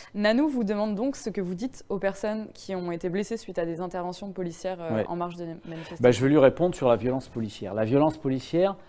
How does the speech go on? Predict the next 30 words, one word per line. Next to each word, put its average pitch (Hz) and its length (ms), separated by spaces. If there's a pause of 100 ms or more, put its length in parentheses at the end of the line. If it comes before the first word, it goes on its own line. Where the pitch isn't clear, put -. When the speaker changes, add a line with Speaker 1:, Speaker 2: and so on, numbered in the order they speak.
(260)
Speaker 2:
cela 175 680 (120)
n'existe 123 680 (240)
pas. 104 220 (280)
Pourquoi ? 123 360
Parce 120 140
que - 80
ça 131 140
fait 147 160
référence 143 440
à 117 60
l'institution. 123 720 (280)
C'est - 160
dire 180 200
que - 80
toute 170 240
l'institution 175 800 (280)
est 123 140
en 135 100
train 156 160
de 123 100
verser 123 520
dans 131 220
la 117 40
violence. 101 520
Tout 233 100
l'in-, 170 160 (140)
toute 190 160
l'institution, 139 400
la 104 100
police, 113 460